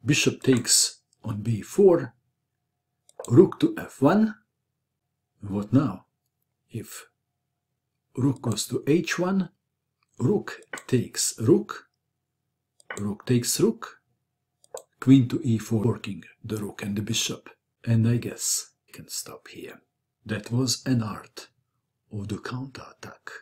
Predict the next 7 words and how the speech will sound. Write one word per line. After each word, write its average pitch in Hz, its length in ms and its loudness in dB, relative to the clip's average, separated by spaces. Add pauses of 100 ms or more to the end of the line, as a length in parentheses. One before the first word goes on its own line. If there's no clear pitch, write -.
(1120)
by - 200 -14 (100)
Hou 101 220 -8
Yifan. 101 520 -10 (520)
What 131 160 2
do 98 60 -6
you 123 200 4
think 95 360 -6